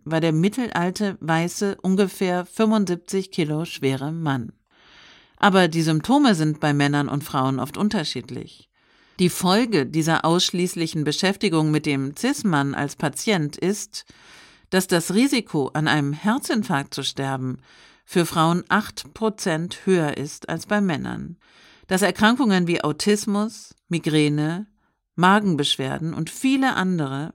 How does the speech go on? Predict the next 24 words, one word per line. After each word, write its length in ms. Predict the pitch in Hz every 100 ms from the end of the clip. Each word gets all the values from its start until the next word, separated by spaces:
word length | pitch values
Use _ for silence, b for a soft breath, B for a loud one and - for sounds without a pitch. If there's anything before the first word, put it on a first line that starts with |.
| -
bei 140 | 151
Frauen 520 | 147 151 143 156 175 -
seltener 680 | 147 151 151 147 147 139 -
erkannt 400 | 135 165 196 190
werden. 460 | 135 127 127 131 180 _ _ b b b b b b b
Ein 180 | b 202
gutes 280 | 247 285 254
Beispiel 540 | 202 208 269 - 165
dafür 360 | 147 147 - 202
ist 180 | 170 -
die 80 | 156
Erkrankung 600 | 170 - 160 160 196 190
Endometriose, 1300 | 170 175 185 165 151 - 180 147 139 127 131 127 - b b b b b
eine 220 | 165 175
krankhafte, 840 | - 190 208 233 214 - 220 220 - _
schmerzhafte 840 | - 185 190 233 - 220 220 185 160
Wucherung 600 | 202 214 175 143 151 185
von 200 | 180 160
Zellen 360 | 196 190 208
der 100 | 175
Gebärmutterschleimhaut 1600 | 151 151 - 175 180 175 156 170 156 160 143 143 160 147 170 -
außerhalb 600 | - 175 196 196 170 165 180
der 100 | 170
Gebärmutterhöhle. 1200 | 190 - 160 160 151 143 143 160 135 127 131